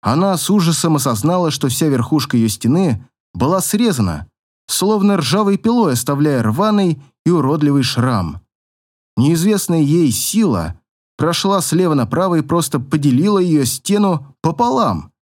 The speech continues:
но этот вой даже не думал прекращаться, и когда он всё же стих.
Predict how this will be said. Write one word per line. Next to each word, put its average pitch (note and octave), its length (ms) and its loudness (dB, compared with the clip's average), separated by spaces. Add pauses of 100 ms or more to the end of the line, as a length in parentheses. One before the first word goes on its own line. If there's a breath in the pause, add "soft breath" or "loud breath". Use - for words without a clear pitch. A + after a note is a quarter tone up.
(120)
но C#3+ 140 2
этот C#3 220 -2
вой D#3+ 280 0
даже C3 240 0
не D3 100 4
думал F#3 300 2
прекращаться, G#3+ 760 -2
и A2+ 40 2
когда D3 360 0
он A3 160 2
всё F3 240 0
же D3+ 240 0
стих. - 520 -6